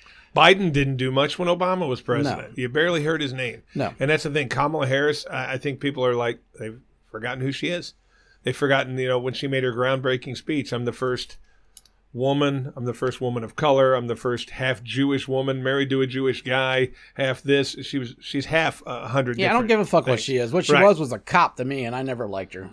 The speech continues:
Speaker 1: A
Speaker 2: So
Speaker 1: cop,
Speaker 2: fuck
Speaker 1: yeah,
Speaker 2: her.
Speaker 1: who
Speaker 2: And you're right, she'll probably run. I'm, I'm just hoping Trump doesn't win the primary. I don't know how he wouldn't, but I really don't want Trump again. But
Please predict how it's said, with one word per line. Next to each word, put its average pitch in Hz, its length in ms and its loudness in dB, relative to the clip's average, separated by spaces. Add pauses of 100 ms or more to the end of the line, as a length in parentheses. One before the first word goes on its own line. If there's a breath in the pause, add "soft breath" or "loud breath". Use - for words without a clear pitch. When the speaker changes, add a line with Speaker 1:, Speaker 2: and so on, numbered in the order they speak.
Speaker 1:
A 165 60 0
Speaker 2:
So 151 40 2
Speaker 1:
cop, 190 220 6
Speaker 2:
fuck 185 140 -10
Speaker 1:
yeah, 165 220 4
Speaker 2:
her. 139 180 4
Speaker 1:
who 147 240 -4
Speaker 2:
And 170 140 6
you're 208 100 10
right, 165 180 10
she'll 202 140 2
probably 185 300 8
run. 151 260 4
I'm, 165 180 0
I'm 175 140 2
just 185 140 0
hoping 165 240 2
Trump 143 260 -2
doesn't 143 280 0
win 139 140 -2
the 131 80 -2
primary. 135 500 0
I 135 60 0
don't 135 120 -2
know 123 80 -2
how 131 180 0
he 120 80 -2
wouldn't, 123 420 -6
but 113 240 -4 (300 soft breath)
I 185 60 2
really 170 240 6
don't 147 120 4
want 135 120 -2
Trump 143 200 2
again. 139 280 0
But 143 200 0